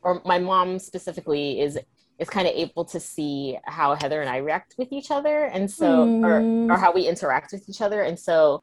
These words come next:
Speaker 1: I, like, my mom is very worried for me. Um, I'm jump-, kinda jumping all over the place, but I think that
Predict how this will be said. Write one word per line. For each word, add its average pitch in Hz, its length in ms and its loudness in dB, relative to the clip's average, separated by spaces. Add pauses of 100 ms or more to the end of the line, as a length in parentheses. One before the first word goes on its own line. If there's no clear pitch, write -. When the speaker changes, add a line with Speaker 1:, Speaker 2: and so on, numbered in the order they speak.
Speaker 1:
I, 262 160 4
like, 269 160 4
my 269 140 6
mom 254 220 4
is 381 120 2
very 277 300 2
worried 190 500 0 (100)
for - 200 -4
me. 247 580 0
Um, 180 300 -2
I'm 180 140 -6
jump-, 180 220 -6 (240)
kinda 143 160 -10
jumping 135 260 -14
all 127 120 -8
over 131 100 -8
the 135 80 -10
place, 143 340 -8 (140)
but 160 280 6 (440)
I 185 80 0
think 220 300 -4
that 196 340 2